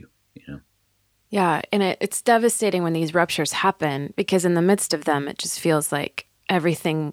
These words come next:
Speaker 2: we thought we knew is being burned and destroyed. <laughs>
Speaker 1: Yeah.
Speaker 2: And there's that vacuum of what the fuckery as you're like, "Okay, all right, now what do I do with this?" But, you know,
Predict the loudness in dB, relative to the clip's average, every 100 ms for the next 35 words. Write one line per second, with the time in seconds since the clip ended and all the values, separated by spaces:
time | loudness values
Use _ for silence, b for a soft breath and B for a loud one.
0 | -4 -4 -2 0 0 0 0 0 0 -4
1 | -6 -6 -6 -2 2 4 4 0 -2 -2
2 | 0 2 4 4 2 0 2 -2 0 -2
3 | -2 -4 2 4 6 6 4 0 0 -2
4 | -2 0 0 2 0 2 -2 -4 -4 -2
5 | -2 -4 -2 -2 -2 -2 2 2 2 0
6 | 0 0 0 0 0 0 -2 0 2 0
7 | 0 0 2 2 0 2 2 2 2 2
8 | -2 -4 -4 -6 -6 B B B B B
9 | B B 0 4 6 6 2